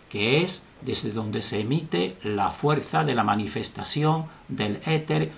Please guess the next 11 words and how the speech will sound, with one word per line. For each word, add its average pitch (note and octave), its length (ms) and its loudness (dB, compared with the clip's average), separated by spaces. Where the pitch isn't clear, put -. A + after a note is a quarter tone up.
que - 80 -4
también A2+ 380 2
nosotros C3+ 460 2
le A#2+ 100 2
decimos F3 680 2
las - 220 -2
manos D#3 500 4
invisibles D#3+ 840 0
de A2+ 120 -2
la G2+ 100 -2
fuente D#3 580 0